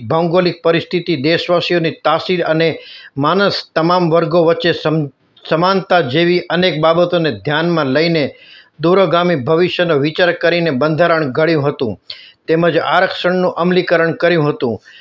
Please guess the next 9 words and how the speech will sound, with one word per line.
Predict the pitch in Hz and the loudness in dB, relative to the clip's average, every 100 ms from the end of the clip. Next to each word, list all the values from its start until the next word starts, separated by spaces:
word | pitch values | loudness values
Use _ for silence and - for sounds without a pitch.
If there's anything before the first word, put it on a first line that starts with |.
| - | -16
કોંગ્રેસે | - 170 175 190 - 190 | -2 0 2 0 0 -2
આરક્ષણ | 156 170 185 - 190 | 2 0 0 -2 -4
અને | 180 160 170 | -2 -2 -2
બંધારણની | 143 165 160 180 180 175 175 - | 0 0 2 2 2 0 -2 -2
આડમાં | 156 175 170 170 170 165 - _ | 2 2 2 2 0 -2 -18 _
સાત | - 170 180 170 147 | -8 0 0 0 2
દાયકાથી | 170 175 170 165 180 185 - _ - _ _ _ - | 2 2 0 0 -2 -2 -8 _ -20 _ _ _ -2
અવિરતપણે | 170 208 208 - 180 180 | 2 4 2 0 0 0
લોકોને | 151 151 175 190 180 | 2 2 2 2 0